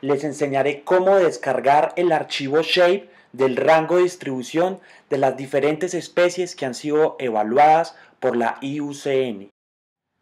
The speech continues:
Lo primero que tenemos que hacer es ingresar al website de la I U C N. Para lograr esto, podemos poner en Google Red List,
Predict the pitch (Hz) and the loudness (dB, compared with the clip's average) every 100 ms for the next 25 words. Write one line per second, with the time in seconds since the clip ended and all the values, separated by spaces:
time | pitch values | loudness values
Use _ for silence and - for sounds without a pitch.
0 | _ _ _ _ _ _ - 143 170 170 | _ _ _ _ _ _ -6 -2 0 2
1 | 196 214 208 160 139 - - 185 202 214 | 2 2 0 0 -2 -2 -2 0 -2 -4
2 | - - - 135 170 170 165 156 143 143 | -8 -16 -10 -8 -4 -2 0 4 4 4
3 | 156 151 180 185 - - 190 196 - - | 2 2 2 2 -2 2 4 2 -4 -16
4 | - 123 120 113 113 131 135 139 135 120 | -10 -4 -2 -4 -4 -8 -8 -4 -2 -2
5 | 98 92 - _ _ _ _ - 156 151 | -6 -14 -16 _ _ _ _ 2 4 6
6 | 139 135 135 180 185 202 208 - _ _ | 4 4 4 4 0 -6 -8 -12 _ _
7 | 135 131 131 156 - 135 127 113 117 107 | 2 4 2 -2 -2 0 0 -2 -6 -6
8 | 113 160 175 180 180 - _ - 107 147 | 0 0 2 0 -2 -16 _ -8 0 0
9 | 147 - 143 196 196 | 0 -6 -4 -4 -6